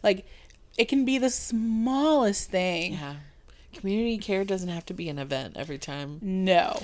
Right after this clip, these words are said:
Speaker 2: Doesn't even have to be in person every time.
Speaker 1: No. Nope.
Speaker 2: Yeah.
Speaker 1: Nope. Nope. And everybody can do it. Every single one of us can do it.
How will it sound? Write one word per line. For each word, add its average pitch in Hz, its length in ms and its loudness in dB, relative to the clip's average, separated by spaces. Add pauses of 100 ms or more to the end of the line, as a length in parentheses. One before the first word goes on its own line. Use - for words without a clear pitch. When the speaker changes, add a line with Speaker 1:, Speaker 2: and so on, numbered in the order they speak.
(220)
Speaker 2:
Doesn't 202 220 4
even 208 160 4
have 202 180 2
to 226 60 -4
be 208 140 -2
in 160 100 -2
person 175 440 -4
every 135 220 -6
time. 127 340 -6
Speaker 1:
No. 190 380 0 (600)
Nope. 311 160 10
Speaker 2:
Yeah. 143 160 -4 (600)
Speaker 1:
Nope. 220 320 4 (420)
Nope. 196 280 0 (260)
And 202 480 4 (220)
everybody 226 500 4
can 226 180 -4
do 254 180 -2
it. 170 240 0 (480)
Every 220 480 6
single 202 420 -2
one 190 160 -2
of 185 100 -2
us 185 200 -2
can 185 180 -6
do 175 180 -6
it. - 220 -4